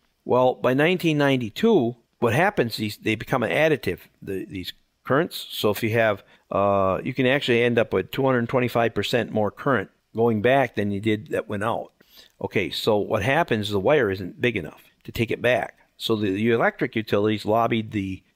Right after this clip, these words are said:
utilities, uh, uh, public service commissions, to allow them to use the earth as a return path. So they put the current back in the ground again.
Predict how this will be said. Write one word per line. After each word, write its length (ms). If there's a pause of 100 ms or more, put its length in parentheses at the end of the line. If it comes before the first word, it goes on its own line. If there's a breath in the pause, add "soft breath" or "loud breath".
utilities, 760 (300)
uh, 80
uh, 260
public 320
service 320
commissions, 560 (260)
to 340 (260)
allow 280
them 100
to 80
use 280
the 140
earth 340
as 120
a 60
return 360
path. 400 (220)
So 180
they 120
put 220
the 60
current 300
back 200
in 80
the 80
ground 260
again. 220